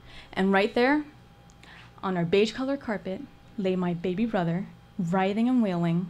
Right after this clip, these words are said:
after rolling a foot and a half off the couch like a helpless sack of potatoes.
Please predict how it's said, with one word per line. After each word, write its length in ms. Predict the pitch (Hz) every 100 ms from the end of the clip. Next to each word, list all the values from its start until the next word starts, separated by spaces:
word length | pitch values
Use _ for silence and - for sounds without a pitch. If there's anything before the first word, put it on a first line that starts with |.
| -
after 220 | 170 185
rolling 280 | 175 175 175
a 60 |
foot 260 | 170 - 214
and 120 | 214
a 40 |
half 400 | 208 190 160 170 - - - -
off 120 | 175
the 80 | 175
couch 420 | - - - -
like 160 | 175
a 60 | 165
helpless 480 | - - 185 208 214
sack 360 | - 170 165
of 60 | -
potatoes. 640 | - 185 156 - 170 -